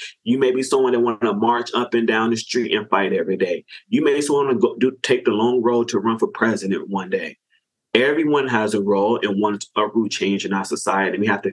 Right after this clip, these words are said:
figure out what that means for you. I think I am tired of everyone saying that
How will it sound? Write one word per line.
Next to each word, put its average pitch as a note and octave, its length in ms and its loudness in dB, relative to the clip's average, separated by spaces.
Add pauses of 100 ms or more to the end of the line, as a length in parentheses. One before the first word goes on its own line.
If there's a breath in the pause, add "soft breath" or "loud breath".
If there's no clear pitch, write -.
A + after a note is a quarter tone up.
figure G2+ 260 2
out F2 120 -4
what G2+ 200 0
that F#2 220 -2
means F2 260 -8
for - 140 -4
you. F#2+ 300 -4
I F#2 120 -4
think G#2 240 -4 (300 loud breath)
I G#2+ 160 2
am G2+ 140 0
tired A2 360 0
of F#2 220 -2
everyone G2+ 480 0
saying F#2+ 300 -2
that - 100 -6